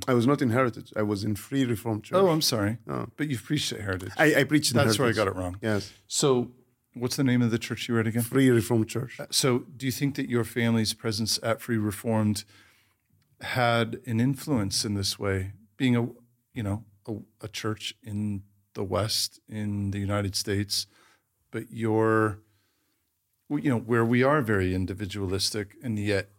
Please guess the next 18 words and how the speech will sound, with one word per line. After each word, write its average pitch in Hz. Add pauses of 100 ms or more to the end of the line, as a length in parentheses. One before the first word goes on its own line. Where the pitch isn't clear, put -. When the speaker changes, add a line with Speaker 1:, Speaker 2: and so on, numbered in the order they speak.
Speaker 2:
here 117
you 110
come 104
in 98 (100)
with -
your 104
family 98 (520)
from 104
a 117
background 104
that 95
is 123
much -
more, 98
as 92
we 98
said, 95
familial. 98